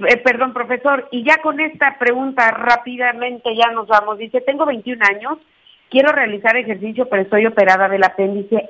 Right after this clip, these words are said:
hace un año. ¿Qué ejercicio puedo realizar y será que ya pueda hacer ejercicio sin consecuencias a un año de la cirugía?"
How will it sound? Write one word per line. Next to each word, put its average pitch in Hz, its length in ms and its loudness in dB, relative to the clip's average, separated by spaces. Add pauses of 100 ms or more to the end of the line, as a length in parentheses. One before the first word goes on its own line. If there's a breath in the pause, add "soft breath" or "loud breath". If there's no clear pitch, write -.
hace 170 320 0
un 196 160 4
año. 190 360 0 (460 soft breath)
¿Qué 269 100 6 (100)
ejercicio 240 500 -8 (1080)
puedo 233 240 0
realizar 208 560 2
y 233 100 -8
será 220 580 2
que 202 380 -6
ya 233 260 2
pueda 226 260 -2
hacer 208 360 0
ejercicio 190 480 -6
sin 175 160 0
consecuencias 196 720 2 (120)
a 185 120 4
un 202 160 2
año 202 160 2
de 185 80 4
la 160 120 2
cirugía?" 165 460 -2